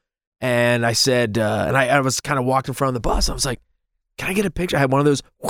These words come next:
one of the disposable cameras. And he's like, "Yeah, man, come on." Opened the bus door for me, and I got my picture taken with him, shook his hand, just, you know, told him what a cool guy. What, what a,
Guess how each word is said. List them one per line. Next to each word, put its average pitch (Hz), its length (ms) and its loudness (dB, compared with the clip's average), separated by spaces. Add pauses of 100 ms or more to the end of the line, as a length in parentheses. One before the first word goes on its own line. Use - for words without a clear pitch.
(1040)
one 139 140 -2
of 139 60 2
the 151 60 2
disposable 147 520 2
cameras. 180 500 0 (360)
And - 60 -8
he's 143 80 0
like, 165 140 -6
"Yeah, 294 200 0
man, 233 280 -4
come 233 180 -4
on." 240 440 0 (280)
Opened 175 300 2
the 160 60 4
bus 147 300 2
door 160 220 4
for 156 260 4
me, 160 160 4
and 143 100 2
I 120 140 2 (460)
got 170 140 -2
my 160 100 4
picture 151 340 0
taken 151 320 4
with 147 140 4
him, 151 80 0
shook 165 240 2
his 151 160 0
hand, 139 400 2
just, 135 180 -2 (140)
you 156 100 -2
know, 135 140 2
told 156 240 0
him 147 80 0
what 143 80 2
a 127 60 -2
cool 147 200 0
guy. 139 240 2
What, 175 180 0 (340)
what 311 180 4
a, 277 60 8